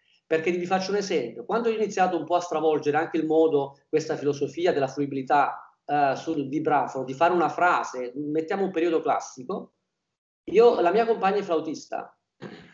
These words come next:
venne in, venne nella stanza dove studiava e disse, "Ma cosa è successo?" Dico io, "Come cosa è successo?" "Finalmente ascolto una frase melodica." Cioè, questo è il senso.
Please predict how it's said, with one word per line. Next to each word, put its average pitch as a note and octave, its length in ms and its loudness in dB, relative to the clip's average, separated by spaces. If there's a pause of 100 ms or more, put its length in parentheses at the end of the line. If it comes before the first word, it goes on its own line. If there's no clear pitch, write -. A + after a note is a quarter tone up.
(340)
venne A#3+ 260 2
in, A#3+ 120 -4 (200)
venne A#3+ 200 2
nella B3+ 220 0
stanza G3+ 280 -2
dove F#3+ 140 0
studiava G3+ 280 -2
e - 20 -6
disse, F3 360 -8
"Ma D3+ 140 -8
cosa G3+ 220 -6
è G#3+ 40 -10
successo?" - 760 -12 (640)
Dico - 240 -6
io, C3+ 180 0
"Come C3 240 -2
cosa A2+ 160 -2
è A2 40 -14
successo?" - 440 -12 (200)
"Finalmente G3 500 2
ascolto D3+ 340 0
una C#3+ 140 2
frase B2 420 2
melodica." A2 580 -12 (540)
Cioè, - 240 0
questo - 360 2
è - 40 -2
il A#2 80 -8
senso. - 640 -12